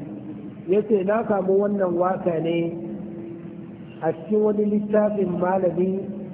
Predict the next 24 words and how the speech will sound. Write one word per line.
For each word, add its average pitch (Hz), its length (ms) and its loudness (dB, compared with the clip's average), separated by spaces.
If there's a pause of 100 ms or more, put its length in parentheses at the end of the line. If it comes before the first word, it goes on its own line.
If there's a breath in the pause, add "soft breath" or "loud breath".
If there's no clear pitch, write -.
(520)
na 180 240 0
Mahmud 180 480 2
Al-Mallah 165 640 0 (1200)
wanda 196 320 2
ya 180 140 6
musu 190 280 0
raddi 180 400 0
akan 175 380 0
wannan 165 400 0
kasida 160 480 -2
wanda 156 260 0
ya 139 160 0
yi, 143 260 -2 (680)
sai 180 160 2
yana 180 180 0
masa 165 300 -4
raddi 156 320 -2 (380)
a 147 100 -4
cikin 185 320 -2
littafin 185 560 0
ya 143 100 0
gani. 143 300 -2 (2250)
"وما 196 300 4
جاء 233 340 4